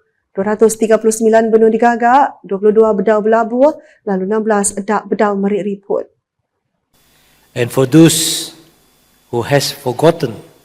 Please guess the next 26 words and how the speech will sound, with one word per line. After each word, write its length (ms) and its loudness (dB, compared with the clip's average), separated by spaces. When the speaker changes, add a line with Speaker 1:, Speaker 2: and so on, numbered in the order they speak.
Speaker 2:
or 160 -6
not 360 0
able 260 -2
to 240 -6
give 280 -6
a 80 0
report, 400 2
my 180 -2
advice 560 0
to 140 -8
you, 420 -4
especially 400 -6
to 140 -6
the 120 -2
leaders 440 -2
of 140 -10
the, 240 -8
uh, 520 -14
churches 420 -4
and 140 -6
institution, 680 -6
please 240 2
advise 560 -2
them 380 0
to 100 -6
report. 340 -8